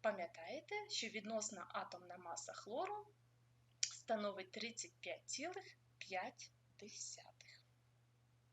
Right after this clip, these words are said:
Чимало нуклідів є нестійкими. Ядра відповідних атомів мимовільно розпадаються на менші ядра, окремі частинки.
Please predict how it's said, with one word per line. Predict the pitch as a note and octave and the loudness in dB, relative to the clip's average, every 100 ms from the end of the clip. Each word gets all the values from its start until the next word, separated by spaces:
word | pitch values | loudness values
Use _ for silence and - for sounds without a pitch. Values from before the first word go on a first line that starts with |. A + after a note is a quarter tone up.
| - - - - - - - - - - - - - - - - - - - - - - | -20 -20 -20 -20 -18 -14 -14 -14 -20 -20 -20 -20 -20 -20 -20 -20 -20 -20 -20 -20 -20 2
Чимало | - C#4 C4 F#4 G4+ G4+ - B3 | 10 10 12 10 10 6 2 0
нуклідів | A3+ A3 A#3+ A3 A3 G#3+ | 2 2 2 0 0 2
є | G3+ | 2
нестійкими. | G3+ G3 F3 - - - - F#3 F3+ G3+ - - - - - | 4 2 0 -2 -6 0 0 0 -8 -14 -18 -20 -16 -16 -12
Ядра | F#3+ F#3+ F#3+ F#3 F#3 | 2 10 10 10 6
відповідних | F#3+ - F#3+ G3 F#3+ F#3+ - | 2 -4 -6 -4 -4 -4 0
атомів | C4 D#4 - G#3 F3+ - - | 0 0 -2 -2 -4 -12 -4
мимовільно | A3 A3+ A3+ G#3+ C#4+ F4+ E4 | 2 2 2 2 0 2 4
розпадаються | C4 B3+ - F3+ F3+ G3+ A3+ A3 G#3+ | 6 8 8 4 4 4 4 2 2
на | G3 F#3 | 2 0
менші | F3+ F3+ F3+ - | 0 6 8 8
ядра, | F3 E3+ E3 - - - - - - - | 4 -4 -4 -6 -16 -20 -20 -20 -10 -6
окремі | - A3 D#4 F4 | 2 4 4 2
частинки. | - C4+ - F#3 F#3 - | 2 2 -2 -10 -10 -12